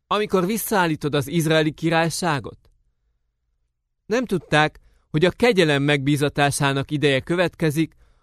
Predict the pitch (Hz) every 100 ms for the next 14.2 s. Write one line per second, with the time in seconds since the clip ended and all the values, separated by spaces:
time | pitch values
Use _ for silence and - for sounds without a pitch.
0 | _ _ 190 220 190 220 - 190 170 175
1 | 202 185 160 170 165 - 202 214 196 190
2 | 185 170 - 165 196 170 151 - 147 135
3 | 165 147 - _ _ 196 226 196 156 151
4 | - 151 147 147 151 147 127 160 185 -
5 | 170 - 170 156 - 180 180 - _ _
6 | - 214 220 185 - 156 - 147 151 139
7 | - 123 113 113 104 - _ _ _ _
8 | _ _ _ _ _ _ _ _ _ _
9 | 135 - 226 233 214 220 202 175 165 214
10 | 190 160 - 147 - 135 151 139 143 175
11 | 175 170 180 _ _ _ _ - 160 214
12 | 214 247 214 165 151 147 151 139 139 135
13 | 135 - 139 - 147 - - 117 92 85
14 | - -